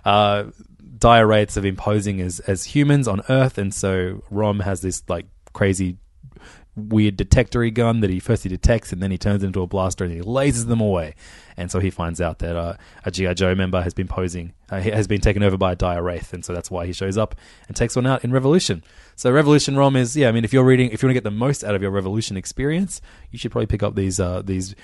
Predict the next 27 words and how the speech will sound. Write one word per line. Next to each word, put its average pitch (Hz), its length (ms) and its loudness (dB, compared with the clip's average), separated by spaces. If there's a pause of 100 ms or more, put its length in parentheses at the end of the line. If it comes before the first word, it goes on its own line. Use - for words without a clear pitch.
(240)
various, 107 580 2
uh, 92 320 -2
Revolution 104 680 0
one-shots. 110 560 0
Li-, 107 200 -6
um, 98 340 -4
there's 98 320 -2
a, 90 160 -2
uh, 90 240 -4
a - 20 -6
Mask 120 440 4
one 131 180 2
coming 127 240 -4
out 123 180 -2
and 107 80 -2
a 101 60 0
Micronauts 113 440 -2
coming 107 220 -4
one, 110 240 -6 (220)
one 113 120 0
coming 107 220 -4
out 107 220 -2 (120)
this 110 220 -2
month, 143 320 -4 (540)
probably 95 220 -2
this 98 180 -2
week. - 300 -4